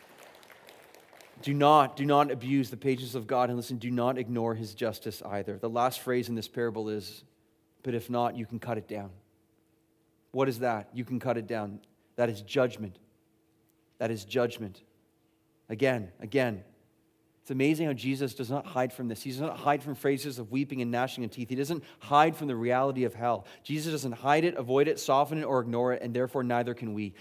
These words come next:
You know, we're filled with a lot of fear in our day. We fear a lot of things. We fear a lot of earthly circumstances, but there is no greater fear than the judgment for the unbeliever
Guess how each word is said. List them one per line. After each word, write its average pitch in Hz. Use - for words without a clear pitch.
You 127
know, 131
we're 170
filled 160
with 123
a 117
lot 123
of 117
fear 127
in 131
our 127
day. 135
We 147
fear 156
a 123
lot 120
of 117
things. 101
We 127
fear 156
a 131
lot 127
of 123
earthly 139
circumstances, 117
but 131
there 131
is 110
no 147
greater 139
fear 127
than 120
the 110
judgment 131
for 123
the 120
unbeliever 123